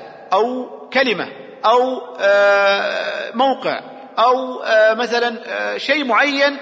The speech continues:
تكتبه لي بال-، بال-، بالكمبيوتر"، أنا أكتب شيء، أطبع شيء، آه، مقالة جميلة، ما-، مقالة مثلًا، ثم بعد ذلك أريد أن أرسلها رسالة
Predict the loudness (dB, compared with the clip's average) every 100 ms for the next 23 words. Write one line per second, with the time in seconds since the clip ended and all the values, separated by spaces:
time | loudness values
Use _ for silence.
0 | -14 -10 -6 -4 -4 0 0 0 -2 -2
1 | -4 -4 -2 -4 -4 -10 -6 -4 0 0
2 | 0 0 2 2 2 -2 -2 0 0 -2
3 | -2 0 0 0 0 0 -2 -10 -16 -18
4 | -20 -20 -8 0 2 4 2 0 4 4
5 | 4 2 0 0 0 -2 -6 -12 -18 -20
6 | -6 -2 0 -2 2 4 4 0 -2 -6
7 | -8 -18 -20 -20 -10 -4 0 0 0 2
8 | 0 0 0 0 -2 -2 -2 -2 -4 -2
9 | -4 -6 -12 -14 -8 -6 0 2 2 0